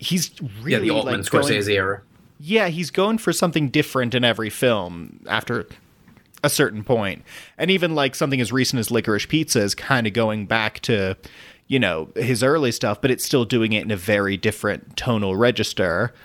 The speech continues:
Speaker 1: Um, and I think his skill as a director is that he brings all the varying pieces to life. But I think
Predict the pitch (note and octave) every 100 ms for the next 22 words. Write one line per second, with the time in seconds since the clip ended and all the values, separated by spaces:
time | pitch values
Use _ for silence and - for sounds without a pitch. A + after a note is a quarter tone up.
0 | - - _ B2 C3 B2 A#2+ - D3+ D3+
1 | D3+ E3+ D3 - - _ _ _ _ _
2 | _ _ _ _ _ _ _ _ C#3+ D3+
3 | - A3 F3 C#3 A#2 G#2+ B2+ C#3 - A#2
4 | G#2 G#2+ G2+ G#2 G2 A2 G2+ G2+ F#2+ -
5 | A2+ A2 G2+ A2 G#2 G2+ G2+ - G#2 G2+
6 | - A2+ G#2+ A#2 F2 F2+ - - - -
7 | _ C#3+ C#3 C3+ - C3 A#2 -